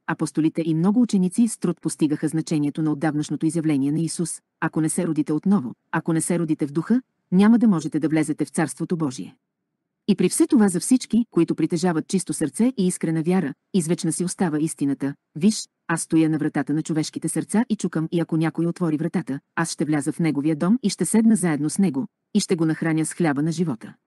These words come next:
Ние ще бъдем единни в духа и целите и за това навеки ще станем братя в дългото и плодотворно служене в търсенето на райския баща.“ А колкото до това, дали ще бъдат ли спасени немного или много, изцяло зависи от това,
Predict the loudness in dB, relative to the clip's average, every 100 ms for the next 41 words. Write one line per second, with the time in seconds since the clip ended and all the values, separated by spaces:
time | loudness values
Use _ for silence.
0 | 4 6 4 2 0 2 2 2 2 0
1 | 0 0 0 0 0 -2 0 0 0 -2
2 | -2 -2 0 0 0 -2 -2 -2 -2 -2
3 | -2 -2 -2 -2 -2 0 0 0 0 0
4 | 0 -2 -2 -2 -2 -2 -2 0 -2 -2
5 | -4 -2 -4 -2 -2 0 -2 -4 -6 -6
6 | -8 -12 _ _ _ _ _ _ -4 2
7 | 4 4 2 0 0 2 2 0 0 2
8 | 2 0 0 0 0 -2 -2 -2 0 2
9 | 0 0 2 2 4 4 2 0 -8 _
10 | -2 0 0 0 0 -2 -2 0 0 0
11 | 0 0